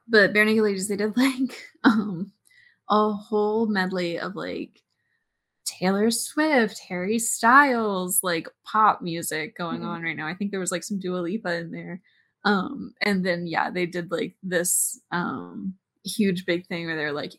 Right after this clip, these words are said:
Speaker 1: "You know what's next." <laughs> And then, like,
Speaker 2: <laughs>
Speaker 1: it's been, <laughs> um, it was great. It was good. Um, very similar, but it was really, really fun.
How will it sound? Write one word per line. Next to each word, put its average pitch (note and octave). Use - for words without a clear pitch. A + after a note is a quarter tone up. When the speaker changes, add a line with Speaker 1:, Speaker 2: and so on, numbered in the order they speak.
Speaker 1:
"You F#4
know F#4+
what's F4+
next." D#4+
<laughs> -
And G3+
then, B3+
like, A3+
Speaker 2:
<laughs> -
Speaker 1:
it's -
been, C#4+
<laughs> -
um, A#3
it F3+
was -
great. -
It -
was F3+
good. -
Um, C4
very G#3+
similar, -
but F#3+
it -
was A3
really, G#3
really D#3+
fun. F#3